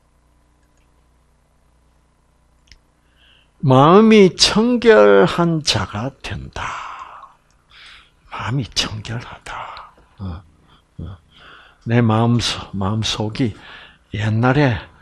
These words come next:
성령이 하나님을 알기 전에는 청결한 것이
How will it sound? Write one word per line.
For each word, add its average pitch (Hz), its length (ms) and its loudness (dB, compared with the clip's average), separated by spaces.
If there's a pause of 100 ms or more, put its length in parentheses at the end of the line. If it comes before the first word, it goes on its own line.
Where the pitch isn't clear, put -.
(260)
성령이 135 880 4 (420)
하나님을 135 760 4
알기 120 340 4
전에는 104 920 -4 (600)
청결한 120 720 -4
것이 104 400 -8